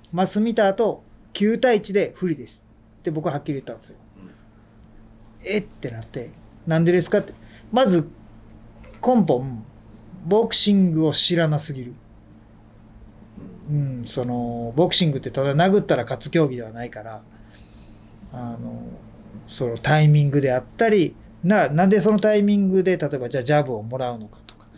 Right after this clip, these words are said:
Speaker 1: そういうのも考えてやらないといけないんですけど、まあ、マスなんですけど、ケントのジャブを出したら全部もらうぐらいもらってて、まあ、このジャブをもらうってことは、ケンシロウ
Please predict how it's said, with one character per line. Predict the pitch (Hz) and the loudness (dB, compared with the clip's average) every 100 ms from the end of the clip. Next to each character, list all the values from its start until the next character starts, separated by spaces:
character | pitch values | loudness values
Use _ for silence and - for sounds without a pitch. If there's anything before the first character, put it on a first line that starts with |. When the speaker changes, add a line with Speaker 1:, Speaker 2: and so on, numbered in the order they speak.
| - - - - - | -20 -20 -20 -20 -20
Speaker 1:
そ | - - 220 226 | -8 0 2 4
う | |
い | |
う | |
の | 208 | 2
も | 151 | 0
考 | - 202 226 | -2 0 2
え | 190 | 0
て | 143 | -2
や | 139 | -6
ら | |
な | 131 | -8
い | 113 | -12
と | |
い | 123 | -14
け | 139 | -14
な | |
い | 120 | -14
ん | |
で | |
す | - | -16
け | 131 | -14
ど、 | 139 151 - - - - 190 - - - - - | -14 -16 -20 -20 -20 -20 -20 -20 -20 -20 -10 0
ま | 190 | 4
あ、 | |
マ | 190 214 | 4 2
ス | 254 | 2
な | 269 | 2
ん | 185 | 4
で | 175 | 2
す | |
け | - | 0
ど、 | 247 208 - - - - - - - - - - - - | 0 0 -2 -16 -20 -20 -20 -20 -20 -20 -20 -20 -20 -2
ケ | 180 | 0
ン | 165 | 2
ト | 175 190 | 2 2
の | 156 | 2
ジ | |
ャ | 175 | 2
ブ | 143 131 | 2 -2
を | 123 104 - - - - - - - - - - - - | -4 -6 -12 -20 -20 -20 -20 -20 -20 -20 -20 -20 -20 -4
出 | 170 175 | 0 2
し | |
た | - | 4
ら | 190 | 2
全 | 123 175 165 | 4 4 4
部 | 120 | 2
も | 123 | -4
ら | 123 | -6
う | 123 | -6
ぐ | |
ら | 127 120 | -6 -6
い | |
も | 120 | -6
ら | 120 | -8
っ | |
て | 113 120 | -8 -12
て、 | 113 101 - - - - - - - - - - - - - - - - - - 180 | -12 -16 -18 -20 -20 -20 -20 -20 -20 -20 -20 -20 -20 -20 -20 -20 -20 -20 -20 -4 0
ま | 185 | 2
あ、 | |
こ | 196 | 4
の | 233 226 | 4 4
ジ | |
ャ | 254 | 4
ブ | 202 | 4
を | |
も | 156 165 | 6 6
ら | 170 | 4
う | |
っ | |
て | 165 | 2
こ | 160 | 2
と | 160 | 2
は、 | 135 127 - | 0 -2 -6
ケ | 175 | -2
ン | 156 | 0
シ | |
ロ | 160 | 2
ウ | 151 | 0